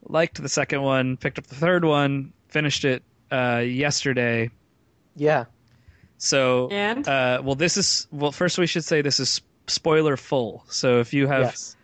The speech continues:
Speaker 1: not read any of the Hunger Game books, or you've only read one or two of them,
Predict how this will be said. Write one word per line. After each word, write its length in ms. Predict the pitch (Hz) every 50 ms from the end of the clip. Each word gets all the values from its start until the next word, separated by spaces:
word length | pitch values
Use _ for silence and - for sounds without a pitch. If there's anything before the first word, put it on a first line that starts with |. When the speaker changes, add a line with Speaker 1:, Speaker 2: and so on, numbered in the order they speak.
| _ _ -
Speaker 1:
not 320 | - 117 123 127 151 -
read 260 | 156 156 170 170 160 160
any 220 | 160 156 165 165
of 80 | 160 151
the 80 | 156 147
Hunger 240 | 156 147 147 151
Game 240 | 139 143 143 135 135
books, 400 | 131 131 131 127 - - - -
or 140 | - 120 120
you've 160 | 117 113 113
only 180 | 120 131 143 147
read 160 | 151 147 147
one 160 | 147 147 147
or 60 | 147
two 220 | 139 - 147 139 135
of 120 | 131 127
them, 300 | 135 131 127 127 127 131